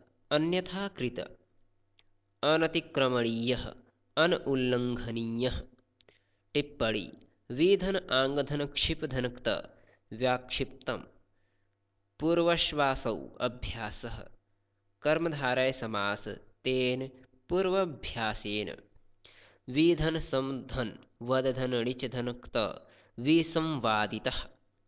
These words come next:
विधन श्वस धनक्त धनटाप विश्वस्ता ध्री धन णिच धन लोट टिप धारयतु। वयसा तुल्यः वयस्यः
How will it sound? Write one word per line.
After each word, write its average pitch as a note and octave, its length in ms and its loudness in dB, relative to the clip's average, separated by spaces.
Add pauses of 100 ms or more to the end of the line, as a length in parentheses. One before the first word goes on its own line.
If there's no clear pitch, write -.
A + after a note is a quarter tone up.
(200)
विधन C#3+ 600 0 (260)
श्वस - 380 0 (240)
धनक्त B2 440 -2 (540)
धनटाप A2 960 -2 (600)
विश्वस्ता - 1120 -2 (500)
ध्री D3+ 480 2
धन B2+ 240 -2
णिच C3+ 400 0
धन A#2+ 300 -2
लोट A2 460 -2 (920)
टिप - 500 0 (440)
धारयतु। A2+ 760 -2 (580)
वयसा E3 680 2
तुल्यः C#3 760 0
वयस्यः B2 1040 -2